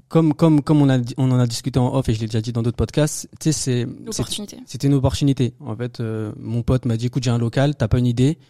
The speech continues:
Speaker 1: Euh, un restaurant, quelque chose. » Et à Dubaï, ils avaient fait un, un studio de podcast, euh,
Speaker 2: Oui.
Speaker 1: Podster.
Speaker 2: Mm.
Speaker 1: Et, euh, et un ami à moi, Thibaut, euh,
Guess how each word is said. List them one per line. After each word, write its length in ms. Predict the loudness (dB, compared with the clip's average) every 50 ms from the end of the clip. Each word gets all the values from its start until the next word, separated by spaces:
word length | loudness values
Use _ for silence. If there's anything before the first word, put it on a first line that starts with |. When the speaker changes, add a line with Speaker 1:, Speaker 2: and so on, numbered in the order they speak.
| _ _ _ -8
Speaker 1:
Euh, 320 | -6 -4 -4 -4 -4 -6 -6 -8 -12 -12 -10 -6
un 80 | -4
restaurant, 480 | -2 0 0 0 0 0 0 2 0 0
quelque 160 | 0 -2 -2
chose. » 340 | 0 2 4 4 4 2 0 -4
Et 160 | -4 -2 -2
à 120 | -2 -2 -2
Dubaï, 360 | -2 -2 0 0 2 2 2
ils 80 | 2 2
avaient 200 | 2 2 0 0
fait 120 | -2 -2
un, 200 | 0 0 0 -2
un 180 | -4 -4 -6 -6
studio 260 | -4 -2 0 0 0
de 60 | 2
podcast, 520 | 0 -2 -2 0 0 -2 -2 -2 -8 -12 -6 -4
euh, 140 | -2 -2
Speaker 2:
Oui. 60 | -2 -2
Speaker 1:
Podster. 380 | -4 -6 -6 -2 -2 0 0 -2 -4 _ _ _ -14
Speaker 2:
Mm. 60 | -14 -14 -16 _ _ _ _ _ _ _ _ _ -4
Speaker 1:
Et, 160 | 0 0 2
euh, 280 | 2 2 2 0 0 0
et 40 | 2
un 120 | 2 2
ami 200 | 2 4 4 2
à 60 | 2
moi, 120 | 2 2 0
Thibaut, 420 | 0 0 -2 0 2 0 0 0 _ -16 _ _ _ -10 -6
euh, 720 | -4 -2 -2 -2 -2 -2 -4 -4 -4 -6 -6 -8 -10 -12